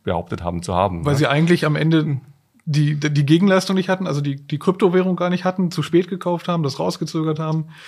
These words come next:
Speaker 2: mehr Geld angehäuft haben und irgendwo war
Speaker 1: Und
Speaker 2: immer
Speaker 1: weil
Speaker 2: wieder
Speaker 1: auch
Speaker 2: der
Speaker 1: Kryptowährungen nicht konsistent dreißig Prozent zugelegt haben, ne? Klar gab's Fälle, wo die komplett durch die Decke gegangen sind, aber die haben halt nicht über fünf Jahre einfach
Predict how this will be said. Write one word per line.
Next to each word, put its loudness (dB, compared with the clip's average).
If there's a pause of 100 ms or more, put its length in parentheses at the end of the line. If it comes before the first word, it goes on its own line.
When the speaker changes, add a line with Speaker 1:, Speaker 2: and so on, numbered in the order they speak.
(200)
Speaker 2:
mehr 2
Geld 2
angehäuft 2
haben 2
und 2
irgendwo -2 (140)
war 2
Speaker 1:
Und 2
Speaker 2:
immer 6
Speaker 1:
weil 4
Speaker 2:
wieder 6
Speaker 1:
auch 4
Speaker 2:
der -2
Speaker 1:
Kryptowährungen 2
nicht -2
konsistent 0
dreißig 0
Prozent -4
zugelegt -4
haben, -2
ne? 2
Klar 4
gab's -2
Fälle, 0
wo -4
die -2
komplett -6
durch -10
die -10
Decke -4
gegangen -2
sind, -2
aber 2
die 0
haben 0
halt 0
nicht -2
über 0
fünf -4
Jahre 2
einfach -2